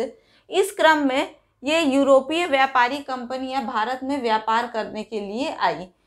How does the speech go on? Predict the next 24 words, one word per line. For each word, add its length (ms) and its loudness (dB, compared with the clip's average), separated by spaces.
अब 120 2
इसके 460 -4
बाद 260 4
हम 300 2
इस 240 -6
चैप्टर 400 -2
से 160 -8
संबंधित 680 -6
कुछ 140 -10
क्वेश्चन 480 0
को 100 2
देखेंगे, 480 2
कुछ 200 -4
प्रश्नों 460 -4
को 120 0
देखेंगे 460 -2
जो 180 -2
कि 140 -6
बीपीएससी 580 -4
के 100 0
द्वारा 260 2
पूछे 440 -6
गए 80 -4
हैं। 320 -8